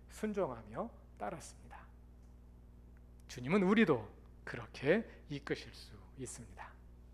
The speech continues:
땅끝으로 가는 출발점은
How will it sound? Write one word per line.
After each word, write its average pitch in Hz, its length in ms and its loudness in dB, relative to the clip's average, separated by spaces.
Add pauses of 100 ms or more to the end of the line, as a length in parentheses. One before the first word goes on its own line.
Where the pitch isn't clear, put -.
(2250)
땅끝으로 240 460 10
가는 226 200 10
출발점은 190 680 4